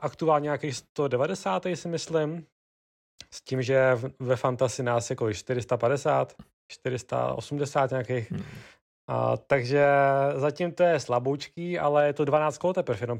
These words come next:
Speaker 1: takže myslím, že není všem dnům konec, Mates.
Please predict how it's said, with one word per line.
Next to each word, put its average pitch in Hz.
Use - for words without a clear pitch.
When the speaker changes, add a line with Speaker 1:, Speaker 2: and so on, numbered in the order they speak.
Speaker 1:
takže 120
myslím, 143
že 165
není 165
všem 170
dnům 170
konec, 170
Mates. -